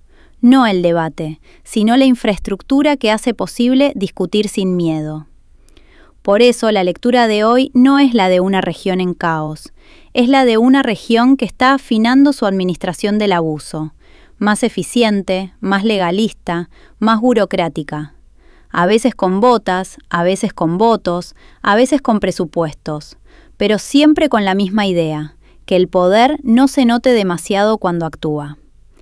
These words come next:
Y ahí está el filo real del día. Porque cuando el cerrojo ya no parece excepción, sino política normal, el peligro deja de ser un golpe espectacular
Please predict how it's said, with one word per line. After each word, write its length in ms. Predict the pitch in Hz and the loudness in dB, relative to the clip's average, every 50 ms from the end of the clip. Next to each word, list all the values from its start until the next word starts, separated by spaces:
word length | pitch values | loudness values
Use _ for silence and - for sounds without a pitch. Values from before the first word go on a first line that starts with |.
| _ _ _ _ - - _ _ | _ _ _ _ -20 -20 _ _
Y 160 | - 202 202 | -2 0 2
ahí 240 | 196 208 240 262 285 | 2 4 4 4 2
está 240 | 262 - - 233 | 2 0 0 -2
el 80 | 220 202 | -2 -2
filo 320 | - - 233 233 240 233 | -2 -2 0 2 2 2
real 400 | 226 214 190 185 190 196 196 202 | 0 0 0 0 2 2 0 0
del 200 | 202 202 190 180 | 0 0 0 -2
día. 440 | 165 160 156 156 151 151 151 151 - _ _ _ _ _ _ - - - _ _ | -2 -4 -4 -6 -6 -8 -10 -14 -16 _ _ _ _ _ _ -20 -20 -20 _ _
Porque 260 | - 196 185 - 185 175 | -4 -2 -2 -2 -2 -2
cuando 240 | 185 185 185 180 | 0 0 0 0
el 80 | 175 170 | -2 -2
cerrojo 720 | - - 185 180 - 226 240 220 170 - - 170 160 156 | -4 -2 -2 0 2 2 2 2 0 -2 -6 -8 -8 -8
ya 240 | - - - 233 233 | -10 -6 -2 0 2
no 160 | 247 269 262 | 2 2 2
parece 360 | 247 226 202 208 214 208 - 233 | 2 0 0 0 0 0 -2 -4
excepción, 720 | 214 - 175 - - - - 214 196 180 165 160 160 - - - - _ | -2 -4 -6 -6 -6 -4 -2 0 0 0 -2 -2 -4 -8 -12 -20 -20 _
sino 360 | - - - 185 180 190 208 214 | -14 -8 -4 -2 0 0 0 0
política 540 | - 226 208 208 233 220 262 226 - 185 | 0 0 0 0 0 -2 -2 -2 -2 -2
normal, 640 | 175 170 165 170 180 190 202 220 254 269 277 269 - _ _ _ - _ _ | -2 -4 -4 -4 -2 -2 0 0 0 0 -2 -4 -8 _ _ _ -20 _ _
el 160 | - 220 220 | -4 -4 -2
peligro 520 | - 233 226 233 269 285 302 302 302 277 254 | 0 0 2 4 4 4 4 4 4 2 2
deja 300 | 247 294 277 - 330 294 | 2 0 0 2 2 2
de 100 | 247 220 | 2 0
ser 200 | - - 247 254 | 0 0 2 2
un 120 | 247 240 | 2 4
golpe 260 | 233 233 254 247 - | 4 2 2 2 0
espectacular 920 | 247 - - - 190 - - 180 170 - 175 175 180 180 175 165 160 156 - | -2 -2 -4 -6 -6 -4 -6 -6 -4 -4 -2 -2 0 0 0 -2 -4 -6 -12